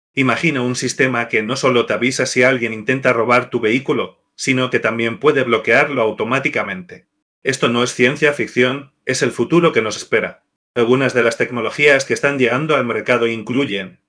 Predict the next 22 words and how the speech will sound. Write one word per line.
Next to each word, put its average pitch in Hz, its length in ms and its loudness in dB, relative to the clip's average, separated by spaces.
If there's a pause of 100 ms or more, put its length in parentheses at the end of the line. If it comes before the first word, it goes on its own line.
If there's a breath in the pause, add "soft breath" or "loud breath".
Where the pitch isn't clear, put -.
(160)
tecnología, 127 800 -2 (180)
sensores 135 560 0
de 123 80 -2
movimiento, 120 800 -2
descripción, 113 760 -2 (200)
detectan 113 540 -2
cualquier 117 460 0
movimiento 120 580 -2
sospechoso. 104 760 -8 (280)
Tecnología, 123 800 0 (240)
cámaras 120 460 2
de 110 80 0
vigilancia, 107 800 -2
descripción, 147 800 -2 (240)
graban 120 360 2
lo 127 100 0
que 123 80 -8
sucede 120 420 0
alrededor 107 540 0
de 113 100 2
tu 113 140 -4
coche. 120 480 -4